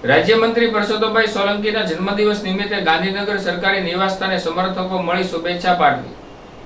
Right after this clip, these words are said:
ભાવનગર શહેરના કોળી હૃદય સમ્રાટ અને રાજ્ય સરકારના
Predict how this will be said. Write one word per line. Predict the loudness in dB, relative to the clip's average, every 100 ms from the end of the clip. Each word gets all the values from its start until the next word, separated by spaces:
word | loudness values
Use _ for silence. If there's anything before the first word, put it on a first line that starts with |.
| -20 -18 -4
ભાવનગર | 4 4 4 4 4
શહેરના | 4 2 4 2
કોળી | 4 4 4
હૃદય | 2 0
સમ્રાટ | 0 0 2 2 2
અને | 2
રાજ્ય | 2 2 2
સરકારના | 0 -2 0 2 2